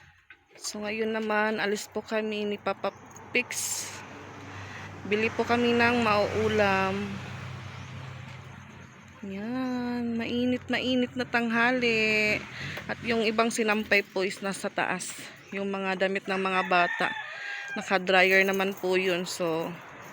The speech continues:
mabilis lang po yung matuyo. Hindi ko po to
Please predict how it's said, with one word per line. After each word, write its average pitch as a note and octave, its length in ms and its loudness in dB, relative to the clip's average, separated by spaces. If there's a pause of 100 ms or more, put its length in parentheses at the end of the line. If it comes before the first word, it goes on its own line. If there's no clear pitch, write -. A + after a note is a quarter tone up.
(1200)
mabilis F#3 1400 0
lang F#3+ 160 -2
po - 160 0
yung F#3 240 0
matuyo. F3+ 400 -2 (1500)
Hindi G#3+ 160 4
ko A#3+ 80 4
po A#3+ 160 8
to A#3+ 160 10